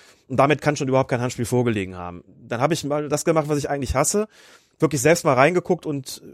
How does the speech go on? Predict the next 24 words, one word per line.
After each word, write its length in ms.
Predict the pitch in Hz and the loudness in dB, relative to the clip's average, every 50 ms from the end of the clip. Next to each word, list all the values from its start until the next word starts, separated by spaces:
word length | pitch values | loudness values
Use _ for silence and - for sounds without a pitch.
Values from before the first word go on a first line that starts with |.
| 139 - 143 | -20 -16 -12
und 140 | 147 127 | -10 -6
Standbilder 460 | - - 156 180 - - 185 175 165 160 | -2 0 0 0 2 2 4 4 2 0
fabriziert. 640 | - - 170 160 165 165 147 - - 160 180 180 165 | 0 -2 -2 0 0 0 -2 -2 0 0 0 0 0
Und 80 | 165 | -2
das 140 | 147 139 - | -4 -6 -6
ist 100 | 165 - | -6 -4
teilweise, 320 | - 151 143 139 143 - - | -2 -2 0 0 -2 -4 -4
ist 200 | 135 - - 151 | -6 -4 -2 -2
dann 100 | 139 - | -2 0
auch, 240 | 143 147 151 - | -2 -2 -2 -4
äh, 260 | - 139 139 131 131 131 - _ - - _ _ _ _ _ _ _ | -4 -4 -4 -4 -4 -8 -12 _ -20 -20 _ _ _ _ _ _ _
mit 260 | - 143 135 - - | -4 -4 -4 -2 -2
den, 220 | 143 135 131 127 123 | 0 0 0 -2 -4
mit 120 | 131 127 | -4 -4
den 120 | 135 127 127 | -4 -2 -2
Mitteln 280 | 147 147 165 151 147 131 | -2 0 0 0 2 2
der 220 | 131 131 127 123 | 4 4 4 2
nicht 260 | 117 131 143 170 - | 0 -2 -2 -2 0
so 480 | - 180 170 165 147 101 - 98 107 104 113 | 2 2 2 0 0 -2 -8 -16 -14 -4 0
hohen 240 | 147 165 175 175 127 | 2 2 2 2 2
Auflösung 500 | 127 151 170 - 180 165 160 156 160 151 | 2 2 2 2 2 0 0 0 0 -2
am 120 | 143 139 | -2 -2
eigenen 260 | 131 147 156 160 147 | -2 -2 -2 -2 -2
Rechner, 420 | 139 147 147 - - 156 156 151 | -2 -2 -2 -2 -2 -2 -2 -2